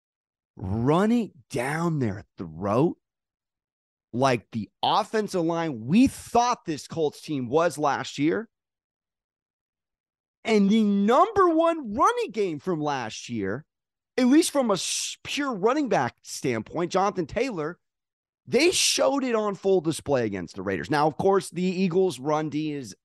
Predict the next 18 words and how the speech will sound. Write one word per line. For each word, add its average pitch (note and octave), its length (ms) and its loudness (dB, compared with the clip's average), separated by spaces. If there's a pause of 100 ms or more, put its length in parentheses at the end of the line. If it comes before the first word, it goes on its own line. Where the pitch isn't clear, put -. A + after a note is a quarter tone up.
(120)
a E3+ 120 6
lot D3 380 4
better B2+ 380 0 (300)
than D3+ 160 2
the D3 100 2
Raiders' C3+ 440 2
run A2 240 -4
D, E2+ 220 -8 (520)
but A#2+ 260 2
not D3 320 2
the D3 80 2
last C3+ 420 2
few B2 220 0
weeks B2+ 300 -2
with G#2+ 100 -6
no G#2 200 -4
Jordan E2+ 360 -2
Davis. F2 560 -8